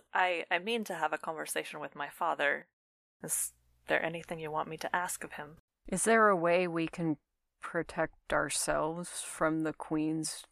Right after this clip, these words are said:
Speaker 2: whims if we go there? I mean, from what Sable says, if we're there, we're at her mercy, and if she doesn't even think about us, then we're in trouble on an existential level. So is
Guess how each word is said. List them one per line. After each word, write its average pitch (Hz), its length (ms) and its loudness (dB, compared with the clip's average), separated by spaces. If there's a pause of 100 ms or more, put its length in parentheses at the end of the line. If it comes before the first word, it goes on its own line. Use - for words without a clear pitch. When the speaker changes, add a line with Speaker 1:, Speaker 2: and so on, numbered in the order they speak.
(240)
Speaker 2:
whims 160 600 -4 (360)
if - 300 -4
we 147 160 -2
go 139 180 2
there? 165 360 -2 (380)
I 160 120 2
mean, 147 240 4
from 160 240 0
what 151 160 2
Sable 143 400 0
says, 143 400 4
if 135 180 -8
we're 147 100 -2
there, 143 280 2
we're 135 240 -2 (160)
at 143 160 6
her 147 180 4
mercy, 139 520 2
and 127 120 -2
if 151 120 -4
she - 360 -6
doesn't 139 400 0 (260)
even 143 280 -4
think 151 240 0
about 131 340 0
us, - 260 -2
then 135 520 -4 (260)
we're 135 160 0
in 104 100 -4
trouble 113 580 0 (140)
on 151 280 4
an 160 140 6
existential 170 680 6
level. 113 420 2
So - 340 0
is - 320 -4